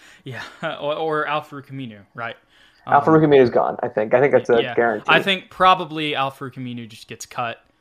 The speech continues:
Speaker 1: and Wieskamp gets a two-way and problem solved. Um,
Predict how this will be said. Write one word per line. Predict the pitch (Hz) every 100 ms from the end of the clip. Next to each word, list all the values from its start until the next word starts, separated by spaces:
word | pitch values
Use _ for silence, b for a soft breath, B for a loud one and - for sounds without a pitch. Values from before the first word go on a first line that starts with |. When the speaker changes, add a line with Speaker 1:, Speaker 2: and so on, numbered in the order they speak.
| _ -
Speaker 1:
and | 131 117 117
Wieskamp | 123 - 120 113
gets | - -
a |
two-way | - 131 131 - 131 _ _ _ 131
and | 127
problem | - 123 120
solved. | - - 67 - _ _ _ _ _ _ _
Um, | - 127 131